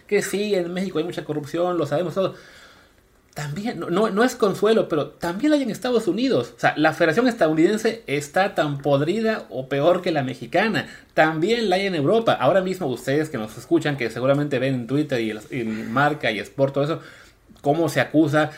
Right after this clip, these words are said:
a la Federación, al Barcelona, al Madrid. O sea, en Italia, la corruptela que ya le, le costó otro castigo a la Juventus. O sea, no es que sea para,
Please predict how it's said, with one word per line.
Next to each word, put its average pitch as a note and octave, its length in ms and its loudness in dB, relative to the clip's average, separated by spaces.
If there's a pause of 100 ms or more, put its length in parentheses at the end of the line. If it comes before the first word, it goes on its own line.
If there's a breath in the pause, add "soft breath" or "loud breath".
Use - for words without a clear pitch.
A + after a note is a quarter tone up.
(120 loud breath)
a D#3+ 120 4
la E3+ 140 4
Federación, B2 580 0
al D3+ 160 -2
Barcelona, B2+ 920 0
al D#3+ 160 -2
Madrid. C3+ 420 -2 (220)
O - 20 -20
sea, A#2 240 -6 (480 loud breath)
en D3+ 160 2
Italia, F3 600 4
la C3+ 120 0
corruptela D#3 480 0
que D#3 100 -6
ya C#3 100 2
le, D#3 220 -2
le C3+ 120 -4
costó B2+ 240 -6
otro D#3+ 160 -6
castigo D#3 320 -2
a D#3 60 2
la C#3 80 2
Juventus. C#3 320 -2 (120 loud breath)
O - 40 -20
sea, C#3 180 2
no D#3 180 -2
es A3+ 120 0
que F3+ 400 2
sea F3+ 320 0
para, G#2 540 0